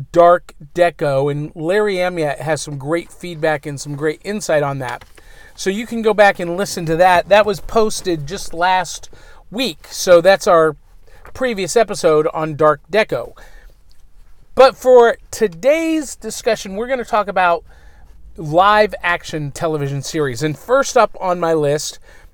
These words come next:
is one of my recent favorite shows, Miss Fisher's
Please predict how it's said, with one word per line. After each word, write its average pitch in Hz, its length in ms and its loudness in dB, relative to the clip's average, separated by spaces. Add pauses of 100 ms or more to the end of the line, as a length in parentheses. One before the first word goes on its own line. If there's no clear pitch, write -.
(200)
is 180 200 -4
one 208 320 2
of 240 100 0
my 175 580 0 (300)
recent 214 580 -8
favorite 180 580 -6
shows, - 520 -12 (560)
Miss 175 440 0
Fisher's 226 640 -6